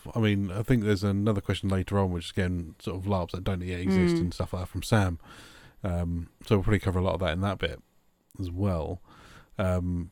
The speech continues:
Speaker 1: but yeah, again, I think, like, stuff like, um, if, like, film directors would possibly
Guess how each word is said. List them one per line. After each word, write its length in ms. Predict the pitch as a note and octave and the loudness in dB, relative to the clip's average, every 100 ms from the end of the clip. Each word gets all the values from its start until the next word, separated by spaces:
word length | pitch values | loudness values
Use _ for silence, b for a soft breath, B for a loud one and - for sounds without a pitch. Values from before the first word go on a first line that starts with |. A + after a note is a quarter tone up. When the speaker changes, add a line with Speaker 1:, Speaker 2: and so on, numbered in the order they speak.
| - | -4
Speaker 1:
but 120 | G2 | 2
yeah, 260 | G#2+ F#2 D#2 - - _ _ _ _ - | 4 4 0 -12 -20 _ _ _ _ -4
again, 220 | C3+ D#3 | 2 4
I 40 | |
think, 180 | B2 C#3 | 4 2
like, 160 | B2 A2+ | 2 2
stuff 200 | - C3+ | 2 4
like, 220 | B2 - | 2 2
um, 380 | G#2 G2 F#2+ E2 - | 0 0 -2 -6 -8
if, 160 | G2+ | -4
like, 140 | G2+ - | -4 2
film 220 | G#2 G2+ | 4 4
directors 480 | F#2+ E2+ - E2 F2+ | 2 0 -4 -4 -4
would 120 | E2 - - _ _ _ - - | -6 -10 -20 _ _ _ -10 -2
possibly 680 | C3+ B2+ B2 A#2+ A#2 A2 | 0 0 0 4 4 2